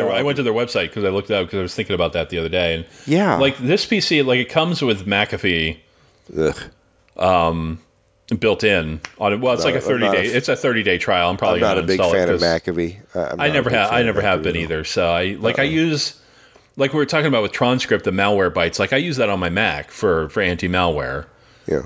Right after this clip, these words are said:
Speaker 1: And it's not so bad. You know, I run
Speaker 2: Yeah.
Speaker 1: it. I run it every once in a while, um, 'cause I'm
Speaker 2: Yeah.
Speaker 1: usually pretty careful about that stuff.
Speaker 2: Right.
Speaker 1: And, um,
Speaker 2: We actually had, um, well, we, when at work, we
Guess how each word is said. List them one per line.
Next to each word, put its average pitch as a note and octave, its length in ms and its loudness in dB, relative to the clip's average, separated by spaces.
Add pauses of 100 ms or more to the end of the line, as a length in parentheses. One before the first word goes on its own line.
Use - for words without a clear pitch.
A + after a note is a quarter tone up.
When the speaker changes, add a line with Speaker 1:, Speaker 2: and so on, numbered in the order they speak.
Speaker 1:
And A#3+ 120 4
it's C4+ 100 2
not A2+ 120 4
so - 100 0
bad. - 300 -4
You F3 120 0
know, F#2+ 180 -2
I C3+ 80 -2
run G2 220 0
Speaker 2:
Yeah. G#2 60 0
Speaker 1:
it. G2 120 -2
I A#2 100 -2
run C#3+ 200 0
it B2 60 2
every A2+ 160 0
once G2+ 200 -2
in G2+ 60 0
a F#2+ 60 2
while, D#2+ 520 0
um, E2 320 -2
'cause G#2+ 200 -4
I'm G2+ 80 2
Speaker 2:
Yeah. G2+ 40 4
Speaker 1:
usually F#2 200 2
pretty F2 180 0
careful D#2+ 340 2
about D2+ 220 2
that D#2 140 0
stuff. D#2 360 0
Speaker 2:
Right. D#2 200 2
Speaker 1:
And, D#2 120 -10 (1120)
um, D#2+ 360 -2
Speaker 2:
We D#3 140 2
actually F3 340 0
had, B2 360 0
um, F2+ 440 0
well, A#2 240 2
we, C3 180 2
when A2 440 -2
at G2+ 200 2
work, G#2 400 2
we G#2+ 420 0